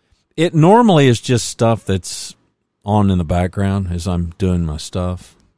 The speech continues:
Wee hours in the morning, the insomnia usually provokes the music, but I listen to a lot of music, as most of you know.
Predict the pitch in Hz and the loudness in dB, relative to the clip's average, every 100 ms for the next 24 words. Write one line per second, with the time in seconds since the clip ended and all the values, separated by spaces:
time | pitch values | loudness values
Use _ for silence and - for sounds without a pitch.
0 | _ _ _ _ _ _ _ _ _ _ | _ _ _ _ _ _ _ _ _ _
1 | _ _ _ _ 113 123 123 113 104 90 | _ _ _ _ -2 2 4 4 2 0
2 | 90 87 95 95 95 90 87 87 - 151 | 0 0 0 0 0 0 -2 -4 0 0
3 | 156 110 85 82 101 95 80 76 87 87 | 2 0 -2 -2 -4 -4 -8 -8 -6 -4
4 | 85 - 76 80 90 82 73 76 - 85 | -4 -6 -10 -4 -2 -4 -6 -10 -10 -8
5 | 87 85 - 240 339 - 131 120 104 92 | -8 -8 -8 -4 -2 0 -2 0 0 2
6 | 92 87 87 90 85 87 87 87 101 95 | 0 0 -2 -2 -4 -8 -8 -8 -6 -6
7 | 90 - 82 78 78 95 78 71 | -6 -6 -6 -6 -4 -4 -6 -8